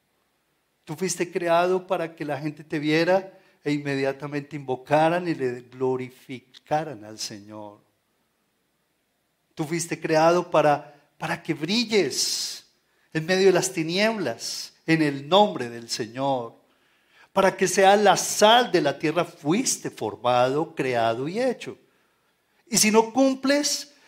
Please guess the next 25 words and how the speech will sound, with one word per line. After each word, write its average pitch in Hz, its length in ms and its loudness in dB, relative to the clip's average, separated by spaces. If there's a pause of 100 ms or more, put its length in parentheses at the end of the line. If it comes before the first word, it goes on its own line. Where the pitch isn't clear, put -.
(100)
con 202 140 4
ese 220 180 2
propósito 208 640 4
de 180 120 6
ser 160 220 0
la 143 200 2
sal 262 600 4
de 277 100 0
la 254 180 0
tierra, 165 720 2 (340)
lo 156 280 0
que 151 460 2
impide 233 520 0
la 247 140 -2
corrupción, 202 920 2
la 117 140 -6
sal, 226 800 0 (320)
lo 110 120 -12
que 151 100 -8
impide 160 280 2
la 165 380 2 (140)
corrupción 147 440 0
de 175 100 0
los 165 160 -4
alimentos, 160 1040 -4